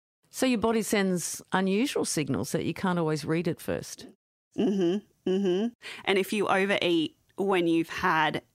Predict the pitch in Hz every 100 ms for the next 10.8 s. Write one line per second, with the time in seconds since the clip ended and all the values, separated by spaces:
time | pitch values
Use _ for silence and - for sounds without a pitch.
0 | _ _ - 175 151 143 - - - 151
1 | 143 123 165 190 160 151 - 104 - 185
2 | 156 170 160 202 - 226 190 180 143 135
3 | 151 156 - 170 196 - - _ _ 170
4 | 160 185 160 151 165 - 160 - - -
5 | - 156 - 156 170 160 160 151 156 -
6 | 170 - 151 156 156 - - - - -
7 | - - - - _ - 170 135 160 151
8 | - - 190 180 208 208 - - - _
9 | _ _ _ _ _ 147 175 190 165 147
10 | 135 147 139 151 143 131 127 120